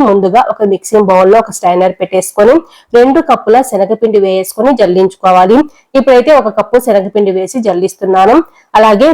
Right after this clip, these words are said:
మరొక కప్పు కూడా శనగపిండి వేసుకొని జల్లించేసుకోవాలి. శనగపిండిని జల్లించే చేసుకోవాలి కారం బూందీ చేసేటప్పుడు. రెండు కప్పుల శనగపిండిని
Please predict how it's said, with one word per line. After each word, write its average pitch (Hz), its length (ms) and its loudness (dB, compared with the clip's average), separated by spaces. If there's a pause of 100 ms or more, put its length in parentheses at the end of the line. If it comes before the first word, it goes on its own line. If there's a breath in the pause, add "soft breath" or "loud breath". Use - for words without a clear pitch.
(100)
మరొక 196 340 -2
కప్పు 208 260 -4
కూడా 214 220 2
శనగపిండి 190 540 -2
వేసుకొని 190 500 0 (100)
జల్లించేసుకోవాలి. 185 880 0 (1400)
శనగపిండిని 294 640 2 (140)
జల్లించే 233 480 0
చేసుకోవాలి 202 540 2 (140)
కారం 185 300 2
బూందీ 202 340 -2
చేసేటప్పుడు. 185 600 -2 (1500)
రెండు 269 320 2
కప్పుల 311 340 0
శనగపిండిని 214 560 -2